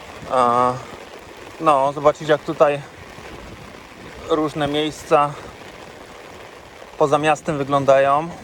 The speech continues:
różne tam dzielnice poza miastem, żeby znaleźć jakieś fajne miejsce, zielone, z dobrym dojazdem, a,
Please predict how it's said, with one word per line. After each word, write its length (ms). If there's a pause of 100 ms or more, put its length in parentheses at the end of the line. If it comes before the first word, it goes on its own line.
(1400)
różne 320
tam 200
dzielnice 680
poza 220
miastem, 540 (1080)
żeby 240
znaleźć 320
jakieś 180
fajne 320
miejsce, 580 (1700)
zielone, 640 (840)
z 100
dobrym 280
dojazdem, 680 (1300)
a, 460